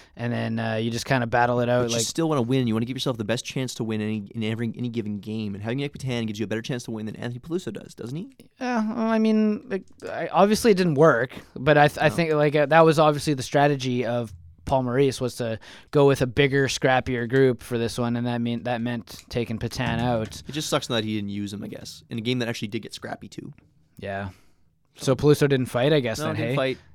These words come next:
Speaker 1: Did
Speaker 2: Barely,
Speaker 1: he, did
Speaker 2: barely
Speaker 1: he
Speaker 2: got on the ice, didn't really do anything, to be honest.
Speaker 1: Ugh, well, that's kind of a piss off then in that
Speaker 2: It is,
Speaker 1: case.
Speaker 2: and that's what I'm saying. It's like, it,
Speaker 1: 'Cause, like, I
Speaker 2: why?
Speaker 1: understand the strategy behind it,
Speaker 2: I
Speaker 1: but,
Speaker 2: do
Speaker 1: like,
Speaker 2: too.
Speaker 1: yeah, use him at
Speaker 2: But you,
Speaker 1: least.
Speaker 2: if you're gonna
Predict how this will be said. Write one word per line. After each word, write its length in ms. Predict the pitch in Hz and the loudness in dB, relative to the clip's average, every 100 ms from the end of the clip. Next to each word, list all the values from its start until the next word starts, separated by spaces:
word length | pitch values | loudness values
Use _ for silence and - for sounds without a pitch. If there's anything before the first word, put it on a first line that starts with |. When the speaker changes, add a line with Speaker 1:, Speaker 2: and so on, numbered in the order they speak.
| _ | _
Speaker 1:
Did 80 | 131 | 2
Speaker 2:
Barely, 100 | 131 | 4
Speaker 1:
he, 60 | 131 | 4
did 40 | 117 | 4
Speaker 2:
barely 180 | 139 | 6
Speaker 1:
he 40 | 139 | 6
Speaker 2:
got 100 | 135 | 6
on 60 | 135 | 4
the 100 | 131 | 2
ice, 200 | 131 - | 0 0
didn't 200 | 131 127 | -4 -2
really 220 | 127 120 | -2 -2
do 160 | 113 113 | -2 -2
anything, 260 | 131 104 | -2 -4
to 60 | 101 | -6
be 80 | 107 | -6
honest. 320 | 110 110 - | -6 -10 -10
Speaker 1:
Ugh, 280 | - - - | -10 -6 0
well, 120 | 165 | 4
that's 160 | 254 - | 4 4
kind 220 | - 262 | 0 2
of 80 | 139 | 0
a 40 | |
piss 280 | - 120 - | -2 -6 -4
off 180 | - - | -6 -6
then 220 | - 107 | -8 -6
in 80 | 107 | -2
that 160 | 214 | 0
Speaker 2:
It 60 | 254 | 0
is, 80 | 123 | 0
Speaker 1:
case. 80 | 110 | 0
Speaker 2:
and 80 | 143 | -2
that's 160 | 156 | 0
what 60 | 160 | -2
I'm 80 | 151 | -2
saying. 240 | 196 135 | 0 0
It's 200 | 107 - | -2 -4
like, 160 | 123 - | -8 -4
it, 140 | 127 | -2
Speaker 1:
'Cause, 120 | 175 | 4
like, 80 | 214 | 6
I 160 | 127 240 | 8 8
Speaker 2:
why? 40 | |
Speaker 1:
understand 500 | 247 277 - 196 208 | 6 4 2 4 4
the 40 | 175 | 2
strategy 440 | - 170 196 143 | 4 6 6 2
behind 360 | 117 - 196 135 | -4 -2 0 0
it, 100 | 113 | 2
Speaker 2:
I 60 | 143 | 2
Speaker 1:
but, 80 | 147 | 2
Speaker 2:
do 60 | |
Speaker 1:
like, 100 | 151 | 2
Speaker 2:
too. 240 | 220 220 135 | 0 0 0
Speaker 1:
yeah, 140 | 180 | 0
use 340 | 117 127 254 277 | -2 2 2 2
him 120 | 139 | 0
at 20 | |
Speaker 2:
But 100 | 147 | 2
you, 120 | 143 | 2
Speaker 1:
least. 200 | 170 151 | 2 0
Speaker 2:
if 160 | 151 - | -4 -4
you're 100 | 156 | -4
gonna 140 | 147 | -4